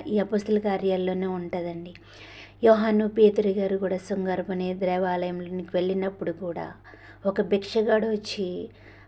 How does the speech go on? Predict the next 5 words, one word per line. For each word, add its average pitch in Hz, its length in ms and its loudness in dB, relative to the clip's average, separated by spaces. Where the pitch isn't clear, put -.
అక్కడ 190 240 2
భిక్షం 190 400 0
ఎత్తుకుంటున్నప్పుడు 202 840 -4
కూడా 170 480 -2
వారు, 190 480 4